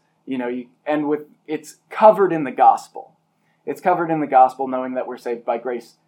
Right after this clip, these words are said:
through faith. Also, like I said, uh, this one is tough because there's not one-for-one lineup in the characters. So there's not a character who is the Father,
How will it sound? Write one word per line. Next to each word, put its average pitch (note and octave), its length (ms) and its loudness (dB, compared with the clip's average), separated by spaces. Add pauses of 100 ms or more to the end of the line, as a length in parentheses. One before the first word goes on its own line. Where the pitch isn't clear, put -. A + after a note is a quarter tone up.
(200)
through D3+ 140 -4
faith. A2 260 -8 (3250)
Also, G3 280 4
like F#3 180 4
I E3+ 80 0
said, D#3+ 340 2
uh, C3 540 2 (300)
this E3 320 -2
one G3+ 200 0
is D3+ 160 -4
tough D3+ 400 0
because D3+ 320 -6
there's C3+ 240 -6
not D3 420 0
one-for-one C3+ 1120 -4
lineup A#2 460 -4 (680)
in C#3 180 -4
the C3+ 100 -4
characters. A#2+ 760 -10 (280)
So D#3 160 -2
there's C#3+ 220 -4
not E3+ 180 6
a F#3 60 -2
character C#3+ 720 -4 (220)
who D#3 160 -4
is D3+ 240 -6
the C#3 120 -12
Father, A#2 640 2